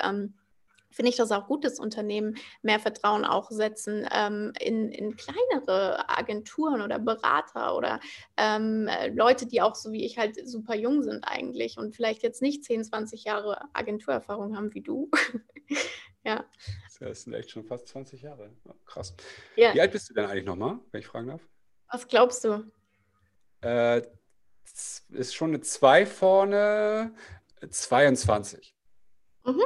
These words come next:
Speaker 2: Dreiundzwanzig.
Speaker 1: Ich werd dieses Jahr dreiundzwanzig. Also
Speaker 2: Oh.
Speaker 1: hervorragend geschätzt, hervorragend.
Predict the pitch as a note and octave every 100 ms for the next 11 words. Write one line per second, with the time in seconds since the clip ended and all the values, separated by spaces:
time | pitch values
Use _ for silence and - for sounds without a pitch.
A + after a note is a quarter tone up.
0 | - - - - - - - - - -
1 | - - _ - - - - - - B3
2 | B3 B3 A3+ A3 G#3 - - G#3+ - -
3 | A3 - - - - A3 A3 A3+ A#3 B3
4 | B3 C4+ C#4+ C4+ C4 A#3 A#3 C4 A#3+ -
5 | - _ A#3 A#3 C#4+ C4 A#3 A#3+ C#4+ B3